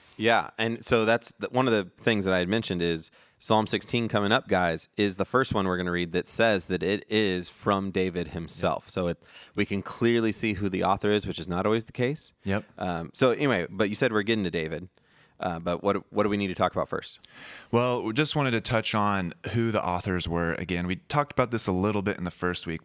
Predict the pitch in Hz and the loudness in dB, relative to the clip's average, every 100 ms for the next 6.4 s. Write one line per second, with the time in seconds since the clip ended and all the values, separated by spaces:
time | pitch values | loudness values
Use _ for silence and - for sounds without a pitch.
0 | - 87 95 120 110 87 90 - 92 87 | -8 -8 -6 -4 -2 -2 -4 -2 -2 -2
1 | - - - - - - - - 92 87 | -6 -20 -20 -20 -20 -20 -18 -2 0 0
2 | 78 - - 107 110 104 92 80 - 92 | -4 -4 -2 0 0 -2 -2 -4 -2 -2
3 | 92 - 117 117 117 - 87 87 85 - | 0 -2 0 -2 -8 -6 -2 0 -2 -6
4 | - - 95 92 90 98 - - _ _ | -10 -4 0 0 0 -2 -6 -12 _ _
5 | _ - 98 90 95 95 95 98 90 104 | _ -6 -6 -2 -2 -2 -4 -4 -4 -4
6 | 87 76 82 82 | -4 -4 -6 -8